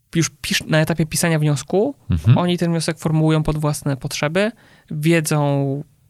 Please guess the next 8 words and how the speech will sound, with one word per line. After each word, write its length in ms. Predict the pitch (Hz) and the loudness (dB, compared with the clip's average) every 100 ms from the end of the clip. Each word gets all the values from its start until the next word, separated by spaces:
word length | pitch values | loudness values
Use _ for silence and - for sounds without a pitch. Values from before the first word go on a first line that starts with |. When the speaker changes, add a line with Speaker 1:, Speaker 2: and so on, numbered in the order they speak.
| _ _ _ - | _ _ _ -4
Speaker 1:
czego 280 | 160 151 143 | -2 0 -2
potrzebują, 960 | 151 - 151 151 151 151 139 135 143 - - 160 | -4 -4 -4 0 0 2 2 0 -2 -6 -10 -6
z 160 | - | -6
czym 520 | - - 156 147 143 147 _ _ _ - | -2 2 2 2 0 -4 _ _ _ -6
będą 260 | 151 151 147 | 0 2 2
się 140 | - | 2
mierzyć 560 | 147 147 143 208 - - | 0 0 0 -2 -4 -8
i, 500 | 185 180 175 175 175 | -4 -2 0 -2 -4